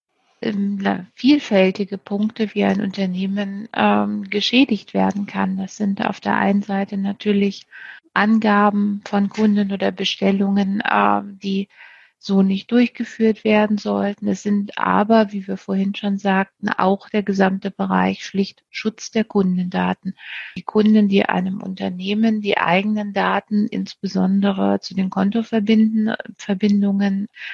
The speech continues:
anvertrauen, haben ja auch ein Recht darauf, dass diese gut und sicher geschützt werden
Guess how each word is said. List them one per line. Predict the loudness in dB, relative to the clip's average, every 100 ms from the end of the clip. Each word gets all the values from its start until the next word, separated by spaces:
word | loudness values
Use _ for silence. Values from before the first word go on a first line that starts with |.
| -6 0
anvertrauen, | 2 2 2 0 0 -2 0 2 4 4
haben | 4 2
ja | 0 0
auch |
ein | -2 -2
Recht | 0 -2 -4 -4 0
darauf, | 4 4 4 0
dass | -8 -6
diese | 0 0 2 -2
gut | 0 -2 -2
und | -2 -4
sicher | -6 -8 -8
geschützt | -6 -6 -8 -14 -2
werden | 0 0 -2